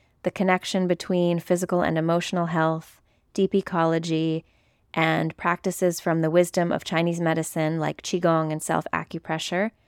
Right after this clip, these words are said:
I will be hosting a new round of Healing Season starting in January twenty twenty-four, which you can read about and join the waitlist for at leilani navar dot com slash healing season. I will link to that in the show notes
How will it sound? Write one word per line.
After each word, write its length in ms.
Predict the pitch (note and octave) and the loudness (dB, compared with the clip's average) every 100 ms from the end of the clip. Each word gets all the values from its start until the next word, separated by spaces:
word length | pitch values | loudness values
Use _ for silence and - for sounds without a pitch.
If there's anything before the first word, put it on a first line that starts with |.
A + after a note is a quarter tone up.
| _ _ _ - | _ _ _ 0
I 80 | F#3 | 4
will 120 | F#3 | 4
be 140 | F3+ | 4
hosting 420 | E3 F3 - E3+ | 2 0 0 0
a 40 | E3 | 2
new 200 | F3 F3+ | 2 4
round 400 | E3 D#3 D#3+ D#3+ | 4 4 2 0
of 240 | D#3 D3+ | 0 -2
Healing 380 | - A3 G#3 F3 | -2 0 2 0
Season 540 | - C#3 - D3+ D#3 - _ _ | -4 -6 -4 -4 -4 -8 _ _
starting 420 | - F3 F3 E3+ | 2 4 6 4
in 100 | E3 | 0
January 640 | E3 D#3+ E3 D#3+ D#3+ D#3 D#3 | 0 0 0 0 0 -2 -4
twenty 320 | - D#3+ D#3 | -6 -6 -6
twenty-four, 720 | - D3+ D3+ - C#3+ - - _ _ _ _ | -8 -10 -8 -6 -6 -6 -12 _ _ _ _
which 180 | F3+ - | -6 -4
you 60 | F3 | -4
can 180 | D#3+ | -2
read 180 | E3 F3+ | 0 2
about 460 | F3 E3 D#3 D#3 - | 4 6 6 2 0
and 260 | D#3+ D3+ D3+ | -4 -4 0
join 260 | E3+ F#3+ | 2 2
the 100 | F3+ | 2
waitlist 420 | E3+ - D3+ - | 2 0 -4 -6
for 400 | - D3+ D3+ D3+ - | -6 -2 -2 -4 -4
at 400 | D3 C#3+ - - - _ _ F3 | -4 -2 -6 -10 -20 _ _ 0
leilani 640 | E3+ E3+ D#3+ E3 E3 - | 2 2 2 2 -2 -2
navar 460 | E3 D#3 D#3 D3+ D3 | -6 -2 0 0 -2
dot 280 | D3 D3 - | -4 -4 -6
com 440 | D#3+ D3+ D3 - - | -6 -4 -4 -8 -14
slash 580 | - F#3 F3 E3+ - - | -10 -2 0 -2 -4 -14
healing 420 | - F3 E3 D#3+ | -4 -2 0 -2
season. 560 | - D#3 C#3+ - - - _ _ _ _ _ | -6 -6 -6 -8 -10 -14 _ _ _ _ _
I 100 | F3+ | 0
will 120 | F3 F3 | 2 2
link 220 | E3 - | -2 -6
to 100 | F3 | -6
that 260 | D#3 D#3 - | -4 -4 -6
in 100 | E3 | -6
the 80 | D#3+ | -6
show 260 | - E3 | -6 -6
notes 400 | D#3+ D#3 - - | -4 -8 -10 -16